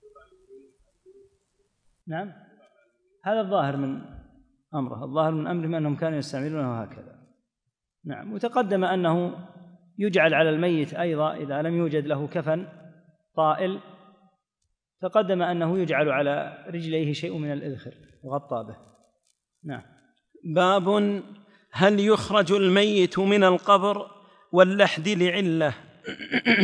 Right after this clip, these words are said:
Speaker 2: <clears throat> حدثنا علي بن عبد الله قال حدثنا سفيان قال عمرو، قال عمرو: "سمعت جابر بن عبد الله رضي الله تعالى عنهما قال:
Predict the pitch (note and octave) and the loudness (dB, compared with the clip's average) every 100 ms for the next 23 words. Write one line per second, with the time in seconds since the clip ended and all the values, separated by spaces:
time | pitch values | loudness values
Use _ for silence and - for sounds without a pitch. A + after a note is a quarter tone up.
0 | F3+ B2 - - _ _ _ _ _ _ | 4 2 -8 -20 _ _ _ _ _ _
1 | - F#3 D#3 G#3 G3+ G3+ G3+ G3 F#3 G3 | 2 2 4 2 4 4 6 6 6 6
2 | G#3 G#3 F#3+ F#3+ F3+ D#3+ G3 G3 G3+ F#3 | 4 4 4 4 2 2 0 4 6 4
3 | A#2 - - - - _ F#3 F#3+ F#3+ F3+ | 2 -12 -20 -20 -20 _ 4 6 6 4
4 | E3+ G3+ F3 G3 G3+ G3 G#3+ D#3 F#3+ F#3+ | 2 2 4 4 4 2 0 2 4 4
5 | G3+ G3 - - - - F3 G3 G3+ F3+ | 4 0 -6 -18 -20 0 4 6 8 6
6 | G#3+ G#3+ F#3 C#3+ - - - - F3 G3 | 6 4 2 -2 -10 -20 -20 2 6 8
7 | F#3 G3 A3 G#3 - - - - - G3 | 8 6 4 0 -6 -18 -20 -6 2 4
8 | G#3 G3+ G3+ G#3 E3 G#3 G#3+ G3 G3 G3 | 6 2 0 -2 2 4 4 4 0 -2
9 | - F#3 F3 G3+ G3 F3+ F3+ G3 G3 G#3+ | -8 -6 0 4 4 2 2 4 6 6
10 | F#3+ G3 G3+ G3 G#3 G3+ G3 A3 G3+ G#3 | 6 4 2 2 2 4 4 4 4 2
11 | G#3 F#3+ G3+ G3+ F#3+ G3 F3 G#3 G3+ G3 | 2 2 2 2 2 4 4 4 4 4
12 | G3 G3+ F3+ | 4 4 4